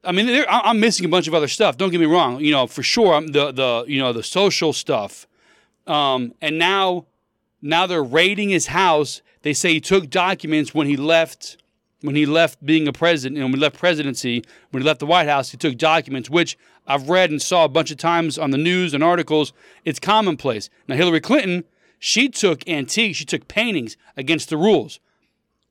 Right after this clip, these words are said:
But while you were serving, any documents that come in and out while you were president, I read, I heard, that it's okay for you to take. So what does he have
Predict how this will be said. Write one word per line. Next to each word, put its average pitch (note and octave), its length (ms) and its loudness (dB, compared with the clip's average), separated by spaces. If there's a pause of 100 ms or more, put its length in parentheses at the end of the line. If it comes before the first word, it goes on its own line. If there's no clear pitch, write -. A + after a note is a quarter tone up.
But C#3+ 260 2
while D3+ 300 4
you G3+ 160 0
were G3+ 100 6
serving, D3+ 640 0
any E3 220 0
documents F#3 640 0
that E3 160 0
come E3+ 220 0
in E3 160 -2
and F#3+ 100 -2
out D3+ 240 0 (220)
while D3+ 180 2
you F#3 140 2
were E3+ 80 2
president, E3 640 -2 (380)
I C#3+ 100 0
read, D3+ 340 2
I C#3 200 0
heard, C#3+ 320 0 (180)
that E3 220 -2 (100)
it's G3+ 160 -2
okay A3+ 300 4
for F#3+ 100 -6
you G#3+ 60 -6
to G3 80 -8
take. G3+ 420 -2 (300)
So - 160 -6
what G#3+ 200 4
does G#3+ 180 -4
he A3+ 180 2
have E3 580 -2